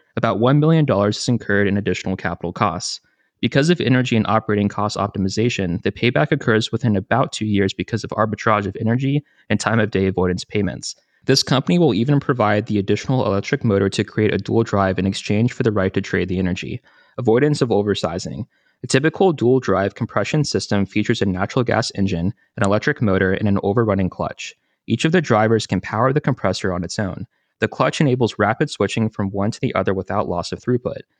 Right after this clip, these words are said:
At times, both drivers can operate together to meet a rare but important operating condition that can't be handled by the engine alone. This feature avoids the expense of purchasing an oversized engine that is rarely used at its capability.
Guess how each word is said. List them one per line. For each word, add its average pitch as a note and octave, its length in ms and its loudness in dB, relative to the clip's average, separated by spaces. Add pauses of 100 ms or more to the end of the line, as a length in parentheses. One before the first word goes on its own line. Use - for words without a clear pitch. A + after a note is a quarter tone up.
(180)
At A2 160 0
times, A#2 480 2
both B2 260 0
drivers A#2+ 400 0
can A#2 120 -4
operate G#2 380 0
together G#2+ 400 0
to - 140 -4
meet G#2 140 2
a G2 60 2
rare G#2 340 2
but A2 220 0
important G2+ 460 0
operating F#2+ 440 -2
condition F2+ 540 -2 (260)
that G2 160 -2
can't A2+ 220 0
be C3 100 2
handled G#2 300 2
by F#2+ 120 0
the - 140 -4
engine F#2+ 240 0
alone. F2 400 -2 (420)
This - 180 0
feature B2+ 360 2
avoids A2 420 2
the G2 100 -2
expense F#2+ 440 -2
of F#2 120 -4
purchasing A#2+ 500 0
an G2+ 120 2
oversized G2 600 0
engine F2+ 360 -2 (240)
that G#2 100 2
is G2+ 120 0
rarely A2+ 300 4
used G2 380 0
at F2+ 120 -2
its F2+ 100 -6
capability. F#2 720 -4